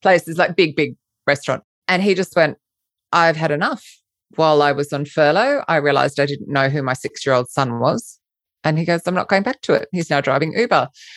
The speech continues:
He then said, "I know of six chefs who now earn twice the amount. They bought scooters and drive around doing deliveries." And he said, "They're earning twice the amount than they were earning."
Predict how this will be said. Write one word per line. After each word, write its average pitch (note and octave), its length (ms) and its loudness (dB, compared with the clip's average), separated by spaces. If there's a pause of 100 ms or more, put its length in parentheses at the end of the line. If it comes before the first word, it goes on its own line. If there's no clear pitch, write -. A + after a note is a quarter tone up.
(180)
He G3 120 4
then G3 180 2
said, F3+ 200 0
"I G3 220 2
know F3 200 0
of D#3+ 100 -4
six - 320 -6
chefs - 600 -2 (360)
who F#3+ 100 4
now E3+ 240 2
earn D#3+ 180 0
twice F3 380 -2
the C#3+ 300 -4
amount. C#3+ 420 -2 (380)
They D#3+ 100 2
bought F3 240 -2
scooters F#3 480 -2
and F3 140 -4
drive E3+ 260 0
around F3+ 240 0
doing F3+ 160 -4
deliveries." F#3 640 -2 (240)
And E3+ 180 0
he F3+ 100 -2
said, E3 280 0 (540)
"They're F3+ 160 2
earning E3+ 180 0
twice F3+ 260 0
the F3 100 -6
amount F3+ 200 0
than F#3 140 -6
they F#3 80 2
were F#3+ 100 2
earning." G3+ 420 0